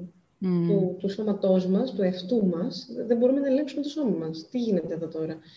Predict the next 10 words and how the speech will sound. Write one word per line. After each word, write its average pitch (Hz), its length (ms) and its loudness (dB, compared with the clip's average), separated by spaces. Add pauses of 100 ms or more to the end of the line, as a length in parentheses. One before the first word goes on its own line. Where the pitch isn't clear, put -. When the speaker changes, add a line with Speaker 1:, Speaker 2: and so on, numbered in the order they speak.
(340)
Speaker 2:
Όπως 240 400 -2
και 359 140 -2
πολλές 247 380 -2
φορές 302 220 -4
έχουμε 311 260 -4
ακούσει, 160 600 -4 (120)
λίγο 240 200 0
πιο 247 140 -4
σπάνια 160 460 -4
βέβαια, 156 340 -6